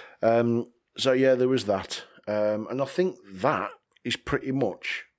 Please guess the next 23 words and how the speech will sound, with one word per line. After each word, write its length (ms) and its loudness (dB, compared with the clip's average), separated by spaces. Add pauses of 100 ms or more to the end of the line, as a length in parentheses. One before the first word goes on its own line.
(140)
just 340 -8
about 360 -4
it. 260 -6 (1080)
Um, 640 -2 (340)
nothing 420 0
else 300 -2
really 380 0
interesting 560 -8
happening 520 -4
in 160 -2
life 340 -2
at 80 -6
the 80 -4
moment. 500 -4 (500)
Um, 320 0
I'm 140 -2
gonna 180 2
keep, 480 -2 (440)
um, 540 0
going 300 2
with 340 -4
this 220 -2
format, 640 -6